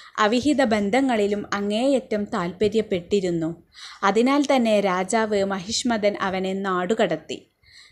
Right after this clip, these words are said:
നാടുകടത്തപ്പെട്ട അവൻ വനത്തിൽ വസിച്ചുകൊണ്ട് രാത്രിയിൽ തൻ്റെ പിതാവിൻ്റെ രാജ്യത്തിലെ ജനങ്ങളുടെ ധനം കൊള്ളയടിക്കുവാൻ തുടങ്ങി.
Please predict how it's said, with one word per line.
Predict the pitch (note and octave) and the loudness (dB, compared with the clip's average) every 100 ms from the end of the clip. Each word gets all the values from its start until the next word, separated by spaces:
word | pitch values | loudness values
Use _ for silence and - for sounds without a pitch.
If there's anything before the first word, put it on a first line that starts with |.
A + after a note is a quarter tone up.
| - | -2
നാടുകടത്തപ്പെട്ട | B3+ C4 D4+ D#4+ D#4 D#4 D#4+ E4 D#4+ D#4+ | 2 4 4 4 2 2 0 2 2 2
അവൻ | C#4 A3 G#3 G3+ | 2 2 0 -2
വനത്തിൽ | G3 G3 - - A#3 | -2 -2 -4 -2 0
വസിച്ചുകൊണ്ട് | G#3+ G3+ A3 G#3+ B3+ A3+ G3 F#3 F3+ - - - - | 0 -2 -6 -2 -2 0 -2 -2 -4 -8 -20 -14 0
രാത്രിയിൽ | B3+ B3+ C#4 - D4+ C#4 - | 2 4 2 2 4 2 0
തൻ്റെ | A3+ G#3+ | 0 0
പിതാവിൻ്റെ | A3 A3+ G3 G3+ B3+ C4+ A#3+ A3 | -2 -2 0 2 2 2 2 2
രാജ്യത്തിലെ | G#3 F#3+ F#3 F3+ B3+ A3+ G3+ G3 | 2 -2 -2 0 0 0 0 0
ജനങ്ങളുടെ | G3 F#3+ F#3+ A3+ A#3 G#3+ G#3 | 0 -2 -2 0 0 2 2
ധനം | F#3+ F3+ F#3 F#3+ | 0 -4 -6 -8
കൊള്ളയടിക്കുവാൻ | - G3+ G3 B3+ A#3 G3 - G3+ F#3+ G#3 G#3 | -2 0 2 2 2 0 -4 -2 0 -2 -4
തുടങ്ങി. | F3+ E3 E3+ E3 | -4 -4 -4 -6